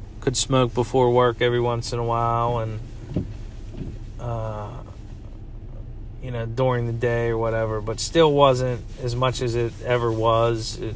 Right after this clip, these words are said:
it was limited, and the amount of smoking with the past couple years has subsided severely, where one or two hits a day was great for me, three or four, you know, but not smoking a whole joint or bowl.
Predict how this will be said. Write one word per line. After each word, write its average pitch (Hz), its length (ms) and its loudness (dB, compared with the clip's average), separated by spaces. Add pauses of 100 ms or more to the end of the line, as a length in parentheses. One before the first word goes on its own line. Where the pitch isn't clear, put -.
(120)
it 113 40 -8
was 110 360 -8 (340)
limited, 123 520 4
and 107 240 -2 (480)
the 120 140 2
amount 135 460 6 (300)
of 123 220 -2
smoking 127 640 0
with 107 200 -4 (200)
the 120 80 -4
past 123 360 2
couple 117 300 -2
years 113 380 2
has 110 260 -2
subsided 113 680 2
severely, 113 680 0
where 107 400 -2 (720)
one 127 160 2
or 127 80 2
two 123 220 2
hits 123 240 2
a 120 40 -4
day 120 300 2
was 107 180 0
great 117 380 0
for - 180 -8
me, 120 300 -2
three 123 260 0
or 110 100 2
four, 120 600 2 (160)
you 120 140 -4
know, 117 360 -2 (160)
but 110 160 -4
not 113 220 0
smoking 117 420 -4
a 104 60 -2
whole 110 200 -2
joint 110 460 -6
or 104 120 -8
bowl. 107 420 -4